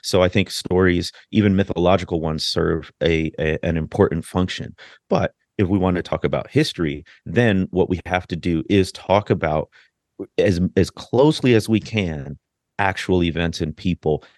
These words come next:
And the only way we know that truly is through primary sources. Now, what complicates that is when those sources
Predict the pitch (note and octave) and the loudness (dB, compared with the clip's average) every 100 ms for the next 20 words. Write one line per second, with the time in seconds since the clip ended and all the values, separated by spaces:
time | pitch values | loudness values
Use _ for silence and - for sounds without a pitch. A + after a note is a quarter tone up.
0 | - A2 G#2 C#3+ F#3+ E3+ C3 G2 F2+ E2+ | -2 0 2 4 6 6 6 6 2 2
1 | G2+ A#2 F#2+ D2 E2+ _ _ - - E3 | 2 2 2 -2 -4 _ _ -12 0 2
2 | E2 E2+ A#2 F#2+ F#2+ - G#2 - F#2+ F2 | 2 2 2 2 0 0 -4 0 0 2
3 | D2+ D#2 - A2 - - - F#2 F2 - | 0 -2 0 0 -2 -8 -2 2 2 2
4 | - G#3+ - - F2 D#2+ - D2+ - E2+ | 0 -2 0 0 0 -4 -4 -6 -2 2
5 | E2+ E2+ - - - G2 G#2+ F#2 - G2 | 2 0 -6 -16 -2 2 4 2 4 2
6 | F#2 F2+ F2 - | 2 2 -2 -4